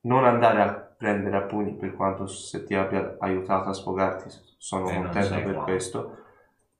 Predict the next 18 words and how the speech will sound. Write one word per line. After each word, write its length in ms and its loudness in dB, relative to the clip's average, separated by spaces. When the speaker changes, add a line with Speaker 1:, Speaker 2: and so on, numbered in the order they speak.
Speaker 1:
ma 200 6
abbiamo 340 4
bisogno 380 0
di 120 -2
informazioni. 920 -2
Speaker 2:
Beh, 220 -12
noi 280 -4
comunque 480 -4
dobbiamo 360 -8
ripresentarci 840 -8
già 80 -10
in 140 -14
posizione. 500 -20
Speaker 1:
Sì, 400 0
questo 340 2
lo 80 4
so 200 -2
bene. 500 0